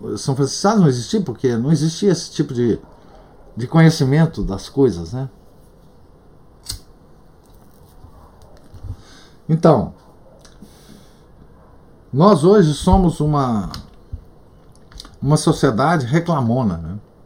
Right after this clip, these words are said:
Tá certo? Isso tem história, isso tem, é, explicação do porquê nós somos assim. Mas a maior explicação de por, por que nós somos assim é porque nós não nos abandonamos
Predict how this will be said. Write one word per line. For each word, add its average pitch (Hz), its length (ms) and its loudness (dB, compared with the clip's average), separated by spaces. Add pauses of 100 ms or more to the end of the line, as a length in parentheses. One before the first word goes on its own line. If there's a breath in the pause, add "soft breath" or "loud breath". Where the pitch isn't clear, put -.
(1080)
Tá - 80 -18
certo? 139 280 -4 (400 soft breath)
Isso 247 200 -2
tem 277 120 2
história, 196 580 4
isso 175 340 2
tem, 185 200 2
é, 139 680 -2
explicação 151 640 -2
do 135 80 -2
porquê 135 280 -2
nós 139 160 -2
somos 117 220 -4
assim. 98 340 -6 (960 soft breath)
Mas 156 160 4
a 208 60 8
maior 240 240 6
explicação 180 800 0 (840)
de 131 140 -2
por, 151 160 -4
por 117 320 -8
que 156 140 2
nós 139 140 -2
somos 113 220 -6
assim 202 380 -4 (1160 soft breath)
é 143 80 -6
porque 190 240 2
nós 196 200 6
não 202 220 6
nos 190 260 4
abandonamos 185 800 4